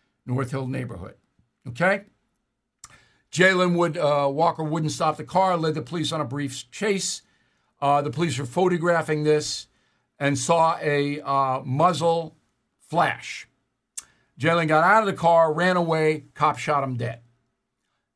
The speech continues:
The police chief says there was a gun in the car. I don't know whether that's true.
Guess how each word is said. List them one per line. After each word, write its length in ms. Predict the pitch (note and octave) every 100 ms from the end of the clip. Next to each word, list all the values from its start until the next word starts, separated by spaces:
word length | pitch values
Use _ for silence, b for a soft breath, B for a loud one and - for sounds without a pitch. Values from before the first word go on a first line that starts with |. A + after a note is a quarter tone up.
| _ _ _ _ -
The 120 | C#3+
police 420 | B2 E3+ A3+ A#3
chief 260 | - G3+ A#2+
says 520 | A3+ G3 F3 F3 - _ _ _ _
there 260 | A2+ E3 F3
was 340 | D#3+ G3+ G3+
a 200 | G3 F3
gun 460 | D3+ F3 G3+ F3 E3
in 400 | F3 E3+ E3 D#3
the 180 | D#3+ E3
car. 500 | - - A3+ D3+ - _ _ _ _ _ _ _ _ _ _ _ _ _ _ _ _
I 140 | F3 G3+
don't 220 | G#3+ G3+
know 160 | F#3+
whether 300 | F#3+ F#3+ F3+
that's 240 | F3+ F3+ F3+
true. 280 | - A#3